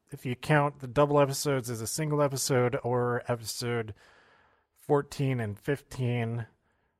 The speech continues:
or, uh, some, wh-, whatever. Uh,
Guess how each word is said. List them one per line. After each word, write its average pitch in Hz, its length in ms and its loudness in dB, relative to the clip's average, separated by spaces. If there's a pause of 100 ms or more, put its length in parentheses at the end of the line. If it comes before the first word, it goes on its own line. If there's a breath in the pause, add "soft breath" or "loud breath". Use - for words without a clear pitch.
(560)
or, 110 440 2
uh, 95 280 -2 (360)
some, 160 220 -6
wh-, 233 440 -14
whatever. 107 580 6 (460)
Uh, 143 440 8